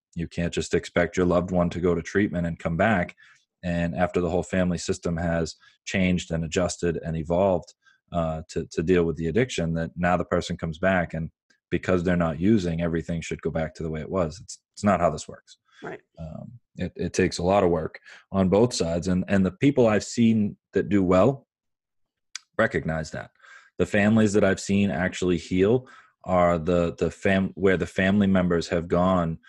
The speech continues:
Speaker 1: um, and utilized services like, you know, the support group over at Magnolia New Beginnings, or, you know, go to Learn to Cope and, you know, or actually seek out, you know, individual, uh, uh, therapists or
Speaker 2: Mm-hmm.
Speaker 1: family coaches, people that can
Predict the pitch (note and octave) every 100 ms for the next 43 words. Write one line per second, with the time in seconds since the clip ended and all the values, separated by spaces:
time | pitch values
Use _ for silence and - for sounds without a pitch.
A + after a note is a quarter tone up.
0 | - _ _ F2+ E2 E2 D#2+ F2+ F#2 F#2+
1 | F2+ E2+ E2 - F#2 F#2 - D#2+ D2 E2
2 | D#2 - - E2 D2+ D2+ - - - E2+
3 | F2 D#2+ E2+ D#2 E2+ E2+ D#2+ E2+ E2 E2
4 | E2 E2 G2 G2 E2 D2+ D2 D2 - -
5 | _ E2 D#2 F2+ E2+ F2+ F2 D#2+ - G2+
6 | F2+ _ _ E2 E2+ D#2+ D#2 - - _
7 | F#2 E2 E2 D#2 F2 E2+ F#2 G#2 - F#2+
8 | - - F#2 F#2 F2 F2 - - E2+ -
9 | G2 F2+ F#2+ F#2 F#2 F2 E2+ - E2+ -
10 | E2 D2 - - F#2 A2+ - E2+ D#2 -
11 | D#2+ E2 D#2 C2+ - F#2+ G2 F2 G2 B2+
12 | E2+ D#2 G2+ - G2 F#2 F#2